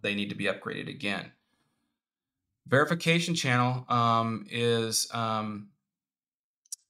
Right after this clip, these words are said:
also, um, gonna have the same type of features and, and capabilities. So here I can manually select. Um, I can just choose to keep it on the automatic software upgrade chain. So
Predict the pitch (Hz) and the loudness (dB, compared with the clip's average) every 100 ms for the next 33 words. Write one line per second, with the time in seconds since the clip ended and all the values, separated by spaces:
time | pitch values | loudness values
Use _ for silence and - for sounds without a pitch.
0 | _ 135 147 - 135 123 123 - 120 113 | _ 4 4 4 4 4 2 0 0 2
1 | 107 104 120 110 120 110 107 107 104 120 | 0 0 0 0 4 4 4 2 -2 -2
2 | 113 113 107 110 104 107 - 107 107 104 | -2 -4 0 0 0 -6 -8 -8 -8 -8
3 | 110 104 110 113 107 104 101 98 95 - | -10 -10 -10 -10 -8 -4 -4 -4 -4 -4
4 | - 123 117 113 110 - 160 170 165 127 | -2 0 0 0 -2 -4 2 6 6 4
5 | - 110 110 117 110 95 107 104 104 101 | 2 0 0 -2 -8 -6 -6 -6 -6 -6
6 | 113 139 151 - - _ _ _ 107 107 | 2 2 2 -4 -14 _ _ _ 0 2
7 | 90 110 120 110 104 107 - 113 104 - | 4 4 2 -2 -2 -2 -2 -2 -4 -4
8 | - 104 113 104 101 92 85 80 - 113 | -4 -2 0 0 2 0 0 -2 2 2
9 | 123 127 123 120 127 117 - 117 117 117 | 4 4 4 4 0 -6 -4 -4 -2 -2
10 | 110 107 | -2 -4